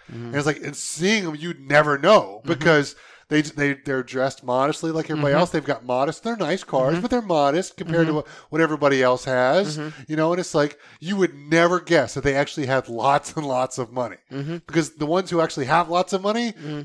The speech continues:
Speaker 2: don't act like it.
Speaker 1: Correct.
Speaker 2: The ones who act like they have lots of money
Speaker 1: Don't really
Speaker 2: typically
Speaker 1: have
Speaker 2: do
Speaker 1: it.
Speaker 2: not.
Speaker 1: Correct. Oh, you're right, though. If you look, like I said, you peel the facade, oh, that's all fake behind there.
Speaker 2: Yeah,
Speaker 1: That's
Speaker 2: not
Speaker 1: a
Speaker 2: to
Speaker 1: whole lot of
Speaker 2: mention
Speaker 1: crap.
Speaker 2: their relationship's probably a mess.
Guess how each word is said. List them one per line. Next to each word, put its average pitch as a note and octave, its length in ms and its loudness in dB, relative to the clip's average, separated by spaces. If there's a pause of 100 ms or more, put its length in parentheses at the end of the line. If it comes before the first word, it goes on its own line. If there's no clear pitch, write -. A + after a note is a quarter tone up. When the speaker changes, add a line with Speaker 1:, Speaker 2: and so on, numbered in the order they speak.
Speaker 2:
don't E3 220 4
act D#3+ 260 2
like A2 220 -8
it. F#2 140 -20 (200)
Speaker 1:
Correct. C3+ 180 0
Speaker 2:
The G3+ 40 8
ones G#3 140 4
who F3 200 2
act - 320 4
like G3 140 0
they G3+ 100 0
have G3+ 140 2
lots G3+ 240 4
of G#3 60 -8
money A3 240 -4
Speaker 1:
Don't C#3+ 300 2
really C#3 220 4
Speaker 2:
typically - 40 2
Speaker 1:
have B2+ 180 2
Speaker 2:
do D3 160 0
Speaker 1:
it. C3 60 -10
Speaker 2:
not. F#2 260 -10
Speaker 1:
Correct. G3+ 320 2
Oh, A3 100 6
you're G#3 160 6
right, A#3+ 260 2
though. E2 200 -2 (240)
If A#2 120 -10
you E3 100 0
look, F3 180 2
like D#3+ 180 2
I F3+ 40 4
said, B2+ 280 0
you C3 140 -12
peel D3+ 220 0
the C#3 100 -14
facade, C3+ 640 -2 (440)
oh, F3+ 240 -4
that's E3 180 -10
all A2+ 140 -4
fake F#3+ 320 -4
behind F#2 360 -10
there. C#3+ 60 0
Speaker 2:
Yeah, D#3 140 6
Speaker 1:
That's D3+ 40 -2
Speaker 2:
not E3 140 4
Speaker 1:
a B2+ 40 -2
Speaker 2:
to E3+ 80 0
Speaker 1:
whole D3 100 0
lot E3+ 60 4
of F3 80 2
Speaker 2:
mention D#3 180 -2
Speaker 1:
crap. C#3+ 100 2
Speaker 2:
their D3 120 6
relationship's D3 680 -2
probably C3+ 560 2
a A#2+ 80 -4
mess. B2 400 -2